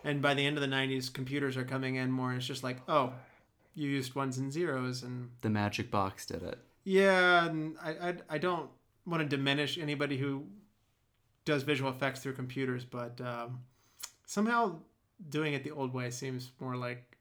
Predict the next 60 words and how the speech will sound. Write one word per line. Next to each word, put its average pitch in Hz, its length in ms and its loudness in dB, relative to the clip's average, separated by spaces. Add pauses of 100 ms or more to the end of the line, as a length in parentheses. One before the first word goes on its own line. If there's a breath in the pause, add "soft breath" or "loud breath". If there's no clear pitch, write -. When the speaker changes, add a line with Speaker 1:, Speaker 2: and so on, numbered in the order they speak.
Speaker 1:
it's 147 100 -8
just - 140 -4
like, 131 160 -4
a, 127 200 -2
like, 170 240 -6
oh, 294 280 2
that's 226 200 4
fun. 151 400 -2
I 175 100 2
like 190 200 2
how 180 140 6
they 170 120 4
did 180 200 2
that. - 220 -2
And 160 100 -4
this 175 120 -4
movie 165 220 0
has 135 240 -2
a 131 80 -6
lot 131 180 -4
of 143 60 -8
those - 180 -12
moments - 360 -10
for 131 120 -8
me, 123 220 -10
so 127 380 -8 (320)
I 190 40 0
have 190 200 2
a 165 40 -4
good 147 140 -2
time 143 160 0
with 135 100 -2
the 139 80 -2
effects. 135 380 0
Even 190 380 2
how 180 220 2
their 160 180 2
body 143 340 6
breaks 139 320 0
into 139 160 -4
pieces 139 420 -4
and 131 80 -4
their 135 100 -4
heads 135 280 0
are 131 80 -2
upside 131 400 -2
down. 135 320 -2 (400 loud breath)
Again, 147 360 2
you 143 100 0
know, 143 160 4
they've 139 240 0
just 127 200 -4
got, 135 180 -2
like, 139 160 -4
a, 131 240 0 (220)
a 139 80 -4
bodysuit 135 600 0
that's 131 120 -10
blue 139 460 0
to 127 160 -8